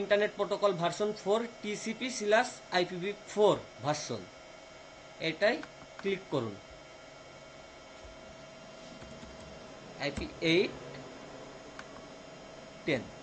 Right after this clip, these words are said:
এইটাই থাকবে, ডিফল্ট গেটওয়ে কোনো দরকার নেই। ওকে, এখন আমরা চেক করব যে আমরা এটাই আসলে পিন পাই কিনা। Windows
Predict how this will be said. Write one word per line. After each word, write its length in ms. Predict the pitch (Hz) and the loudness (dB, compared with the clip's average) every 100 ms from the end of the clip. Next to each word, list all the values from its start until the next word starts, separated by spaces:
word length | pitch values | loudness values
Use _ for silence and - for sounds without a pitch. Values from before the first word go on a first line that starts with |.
| 147 | -2
এইটাই 220 | 143 135 - | 2 2 0
থাকবে, 280 | 135 131 196 262 - | -2 0 0 0 -2
ডিফল্ট 320 | 175 185 180 160 | 0 6 6 8
গেটওয়ে 260 | 175 180 190 | 4 4 2
কোনো 120 | 190 202 202 | 2 4 6
দরকার 240 | 202 202 214 | 6 4 6
নেই। 120 | 262 349 - - - - - - - - 170 | 4 2 -4 -14 -14 -14 -14 -14 -14 -2 0
ওকে, 180 | - 117 - - - - - 151 | 0 -8 -10 -16 -16 -16 -6 -2
এখন 140 | 151 196 | 2 6
আমরা 140 | 175 185 185 | 8 6 6
চেক 120 | 175 202 | 2 4
করব 180 | 202 208 311 - - - | 4 4 2 -2 -12 -2
যে 60 | 147 160 | 6 6
আমরা 140 | 160 160 | 10 8
এটাই 220 | 156 156 151 | 10 10 10
আসলে 280 | 170 160 160 - - - - - - - | 6 2 2 0 -10 -16 -16 -16 -16 -2
পিন 140 | 233 247 233 | 4 6 8
পাই 140 | 180 151 | 6 6
কিনা। 200 | 117 101 - - - - - - 135 | 0 -4 -10 -16 -16 -16 -16 -8 -2
Windows 340 | 143 151 165 | 0 0 -2